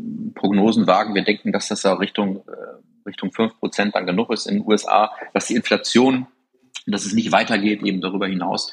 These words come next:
was die Inflation angeht. Ja, da haben wir, äh, schon, schon gewisse Vorstellungen, in, dass das in den U S A Richtung vier kommt im, im Jahresverlauf dreiundzwanzig und dass sie in Euroland so bei fünfeinhalb liegen wird.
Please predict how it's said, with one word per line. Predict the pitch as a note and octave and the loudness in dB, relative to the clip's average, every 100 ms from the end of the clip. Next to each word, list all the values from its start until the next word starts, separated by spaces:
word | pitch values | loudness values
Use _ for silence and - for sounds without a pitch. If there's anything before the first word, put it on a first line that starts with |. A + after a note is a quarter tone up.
| - _ | -14 _
was | G#2 | -4
die | - | -2
Inflation | - G#2 - F#2+ - G#2 A#2 C#3 B2 | 0 0 2 -2 2 4 6 6 4
angeht. | - G#2+ G#2+ G#2+ - - _ _ _ _ - | 2 4 2 2 -4 -16 _ _ _ _ -12
Ja, | G2 | -2
da | A2+ | 2
haben | |
wir, | A#2+ A2+ G2 F#2 | 4 2 0 -4
äh, | - | -4
schon, | - B2+ | -2 -2
schon | A#2 A#2+ | 0 0
gewisse | G#2+ G#2 - | 0 0 -2
Vorstellungen, | G2 G#2+ - B2 A#2+ A#2 A#2 | 2 2 2 2 2 0 -2
in, | G#2 G#2+ | -2 -2
dass | - G#2 | -4 -4
das | G2+ | -2
in | G2+ | 0
den | G#2 | 2
U | G#2 | 2
S | G2+ | 2
A | - F#2 | 2 2
Richtung | G2+ G#2 G2+ | 2 0 -2
vier | F#2 - C#3 D3+ | -4 -2 2 2
kommt | D3+ C3 C3+ D3+ | 2 -2 -2 -8
im, | - A#2 A#2 - | -6 -4 -4 -8
im | A2 | -6
Jahresverlauf | A2+ A2 A2+ - G#2+ A2 A2 | 0 2 2 0 0 0 -2
dreiundzwanzig | - F#2+ G#2+ - - - A2 - _ _ _ _ _ _ _ _ _ _ | -2 -2 -2 -4 -6 -4 -6 -6 _ _ _ _ _ _ _ _ _ _
und | - G2 | -8 -4
dass | - | -4
sie | - | -2
in | - | -2
Euroland | - G#2 G2 G2 F#2+ | 2 2 4 2 0
so | G2+ | 0
bei | F2+ | -2
fünfeinhalb | - A2 - F#2+ G#2+ - | 0 -2 0 0 2 2
liegen | G#2+ G#2 | -2 2
wird. | G#2+ - | 0 -2